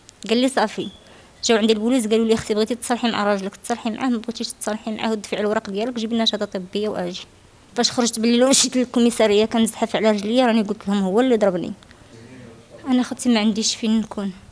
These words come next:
انا راه ما عنديش فين نكون، غنبقى مليوحه هنايا. وولدي،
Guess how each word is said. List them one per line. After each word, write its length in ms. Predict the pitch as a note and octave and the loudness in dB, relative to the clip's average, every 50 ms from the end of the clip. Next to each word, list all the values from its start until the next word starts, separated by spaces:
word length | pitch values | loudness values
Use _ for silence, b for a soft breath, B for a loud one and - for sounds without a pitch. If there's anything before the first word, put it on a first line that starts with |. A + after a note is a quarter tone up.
| - - b b b b b b b b b b b - | -20 -20 b b b b b b b b b b b 6
انا 140 | B3+ B3+ B3+ | 6 8 8
راه 60 | B3 | 8
ما 140 | A#3+ A#3+ A#3 | 6 6 6
عنديش 360 | A#3 A3+ G3 A3 - - - | 6 4 4 2 0 -2 0
فين 180 | - A#3 A3+ A3 | 4 6 6 6
نكون، 220 | G#3+ - B3 A3 | 6 6 4 6
غنبقى 340 | G#3+ A#3 A#3 A3+ A#3 - A#3 | 6 6 4 4 4 4 4
مليوحه 400 | A3+ A3 G#3+ A#3 A#3 - C4+ A#3 | 6 6 6 4 4 4 4 4
هنايا. 380 | G3 A3+ A#3 G#3+ G3 G3+ G3+ G3 B B B B B B B B - | 6 6 6 6 4 2 0 -2 B B B B B B B B 6
وولدي، 640 | C#4+ C#4 C4+ C#4 C#4 B3+ G#3+ A#3+ C4+ C#4 C#4 A3+ | 6 8 8 8 8 6 6 6 6 4 4 0